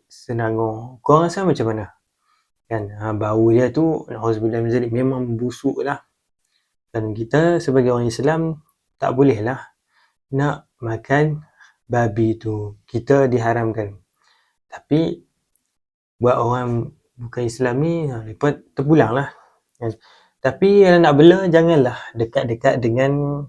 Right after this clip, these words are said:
penempatan manusia, ken-, penempatan penduduk. Kan, janganlah dekat-dekat dengan rumah orang.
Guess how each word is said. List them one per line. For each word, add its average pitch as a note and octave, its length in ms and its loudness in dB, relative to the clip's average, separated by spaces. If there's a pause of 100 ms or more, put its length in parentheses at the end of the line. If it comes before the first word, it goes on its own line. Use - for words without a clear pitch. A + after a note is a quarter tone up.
(160)
penempatan C3+ 800 0
manusia, C#3+ 760 -2 (120)
ken-, C3+ 240 2 (960)
penempatan D3 500 2
penduduk. D3+ 600 6 (400)
Kan, C3 160 2
janganlah C3 480 2
dekat-dekat B2+ 560 0
dengan C3 240 0
rumah C#3 320 4
orang. C#3+ 280 0